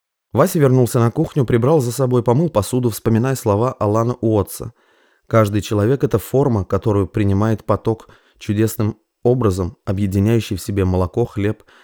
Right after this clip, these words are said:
бифштексы, фрукты, овощи, воздух, свет, тепло". Философ мыслил оригинально и во многом был прав, в чём Василий уже успел убедиться. Каждый человек действительно представлял собой поток, структуру никогда не прекращавшегося движения,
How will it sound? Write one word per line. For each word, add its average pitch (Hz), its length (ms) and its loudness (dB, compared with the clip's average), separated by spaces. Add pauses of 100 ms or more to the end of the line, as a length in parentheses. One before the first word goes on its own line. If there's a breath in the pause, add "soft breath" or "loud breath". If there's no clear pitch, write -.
(160 soft breath)
бифштексы, 104 580 -2
фрукты, 101 500 -4
овощи, 98 480 -2 (320 soft breath)
воздух, 101 500 -2 (100)
свет, 107 480 -4
тепло". 90 460 -6 (260)
Философ 175 500 2
мыслил 156 380 2
оригинально 117 760 2
и 101 120 0
во 101 100 4
многом 113 400 2
был 110 140 2
прав, 90 360 -2 (120)
в - 80 -20
чём 95 180 0
Василий 127 340 -2
уже 113 200 2
успел 101 340 -2
убедиться. 95 540 -4 (800)
Каждый 160 300 2
человек 147 380 2
действительно 135 600 0
представлял 110 560 0
собой 107 320 -2
поток, 123 480 -4
структуру 117 480 -2
никогда 101 460 0
не 123 120 0
прекращавшегося 104 840 -4
движения, 101 560 -2